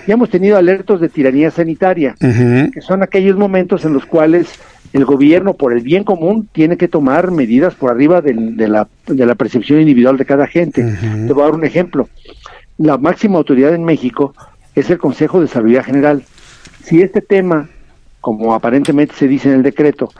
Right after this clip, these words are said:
Speaker 1: este, es una urgencia y, y, y urge a, a, hubiera surgido de la autoridad sanitaria, que es la responsable para eso. De hecho, la propia Constitución así lo prevé. El presidente
Speaker 2: Ujú.
Speaker 1: mismo lo puede haber emitido porque él es el presidente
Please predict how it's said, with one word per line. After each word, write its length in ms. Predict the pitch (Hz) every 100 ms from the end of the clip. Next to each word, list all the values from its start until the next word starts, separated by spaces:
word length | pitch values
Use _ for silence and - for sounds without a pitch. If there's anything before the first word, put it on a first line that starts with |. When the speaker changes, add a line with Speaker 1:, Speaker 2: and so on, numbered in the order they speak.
| - - -
Speaker 1:
este, 340 | 131 - 143 151
es 120 | -
una 160 | 185
urgencia 580 | 175 135 156 175 170 143
y, 160 | 127 123
y, 440 | 143 139 131 135 131
y 80 |
urge 300 | 131 165 196
a, 80 | 175
a, 160 | 127 117 - 117 120 135 120 _ _ - _ -
hubiera 360 | 135 123 147
surgido 500 | 165 190 - 139 147
de 100 | 175
la 80 | 131
autoridad 300 | 110 120 127
sanitaria, 640 | 123 139 120 147 135 147 147 - - -
que 100 | 175
es 40 | 180
la 80 |
responsable 520 | 196 156 165 151 175 175
para 240 | 160 180
eso. 180 | 220 165
De 60 |
hecho, 160 | 175 185
la 80 | 156
propia 220 | 156 180
Constitución 480 | - - 139 - 165
así 140 | -
lo 100 | 185
prevé. 320 | 165 165 196 - _ _ -
El 140 | 139 131
presidente 460 | 147 - 180 117
Speaker 2:
Ujú. 80 | 185
Speaker 1:
mismo 160 | 202 185
lo 80 |
puede 180 | 143 170
haber 160 | 170 185
emitido 440 | 175 165 165 156
porque 200 | 170 135
él 80 | 139
es 80 | -
el 100 | 147
presidente 800 | 135 110 120 113 135 - 151 131